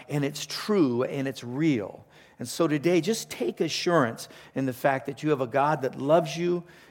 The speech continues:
and that his Son who loves you is interceding for us on the right hand of the Father.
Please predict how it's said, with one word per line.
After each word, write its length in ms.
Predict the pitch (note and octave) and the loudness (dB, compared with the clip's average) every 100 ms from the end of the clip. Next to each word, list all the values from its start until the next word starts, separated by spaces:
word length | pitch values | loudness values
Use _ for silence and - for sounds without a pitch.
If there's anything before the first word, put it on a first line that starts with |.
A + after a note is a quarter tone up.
| - | -4
and 160 | C3 | 0
that 80 | C3 | 2
his 180 | C#3 D3 | 2 0
Son 380 | - - G3+ F#3+ | 0 4 4 4
who 140 | D3 | 2
loves 400 | C3 B2+ A#2+ G#2+ | 2 2 0 -4
you 240 | B2+ B2 A#2+ - - - | -4 -4 -6 -16 -14 -6
is 180 | C#3+ | -2
interceding 640 | C3+ D3 C3+ - D#3+ D3 C#3 | 0 0 0 0 0 0 -2
for 220 | B2 B2+ | -2 -4
us 180 | A2+ - | -4 -4
on 120 | A#2+ | -6
the 60 | A#2 | -2
right 280 | A#2 B2 | -2 -2
hand 300 | A2 B2+ A#2 | -4 -8 -6
of 80 | G#2+ | -8
the 60 | G2+ | -10
Father. 500 | - B2+ A2+ G2 | -6 -4 -4 -10